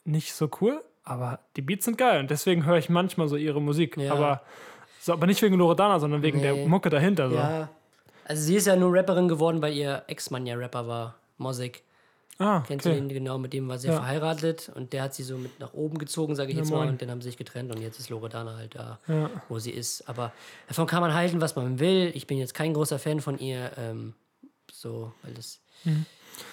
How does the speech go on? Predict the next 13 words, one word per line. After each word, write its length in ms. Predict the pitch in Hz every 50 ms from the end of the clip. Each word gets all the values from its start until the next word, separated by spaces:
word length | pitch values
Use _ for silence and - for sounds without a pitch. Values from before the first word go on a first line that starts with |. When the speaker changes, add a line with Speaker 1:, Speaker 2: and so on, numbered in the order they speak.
| - - - - - - _ -
Speaker 1:
Ähm, 400 | 190 180 175 175 170 170 165 156 - - _ _ - _ _ _ _ _ _ _ _ _ _ _ _ _ _ -
äh, 60 | -
was 400 | 170 156 160 160 156 156 147 143
soll 100 | - 175
ich 60 | 165 165
noch 120 | 170 156
sagen? 280 | 147 170 175 196 208 - _ _ _ _
Ich 160 | - 143 - -
wollte 180 | 190 202 196
noch 160 | 175 160 143
sagen, 560 | 123 - - 160 156 170 165 147 143 156 185 - _ _ _ -
und 140 | 165 147
zwar 480 | - - 156 156 156 151 147 - -